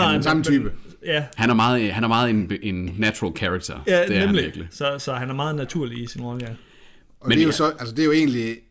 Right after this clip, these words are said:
Speaker 3: en, noget, jeg har tænkt over i forhold til den her serie, det er, er der ikke noget lidt, øh, jeg ved ikke, om man skal kalde det fejlagtigt i, at den sjoveste person i hele serien,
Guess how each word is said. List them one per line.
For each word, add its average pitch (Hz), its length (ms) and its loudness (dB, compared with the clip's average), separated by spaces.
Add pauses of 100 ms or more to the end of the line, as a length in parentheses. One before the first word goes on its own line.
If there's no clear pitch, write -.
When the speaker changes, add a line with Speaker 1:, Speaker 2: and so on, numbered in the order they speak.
(560)
Speaker 3:
en, 147 180 0
noget, 143 260 0
jeg 135 80 2
har 135 60 -2
tænkt 139 240 0
over 113 160 -2
i 107 40 -6
forhold 120 240 -4
til 113 80 -8
den 123 120 -4
her 113 80 -4
serie, 110 300 -4
det 113 140 -4
er, 113 200 -2 (880)
er 135 140 0
der 147 100 6
ikke 165 280 2
noget 143 280 4
lidt, 156 380 0
øh, 113 460 -2 (440)
jeg 123 80 -8
ved - 20 -2
ikke, 120 100 -4
om 117 60 -6
man 110 60 -6
skal 113 120 -14
kalde 107 160 -8
det 107 80 -10
fejlagtigt 117 560 -6
i, 117 240 -6
at - 300 -14 (500)
den 123 140 2
sjoveste 147 840 2
person 139 380 0
i 113 40 -4
hele 160 340 0
serien, 110 560 -2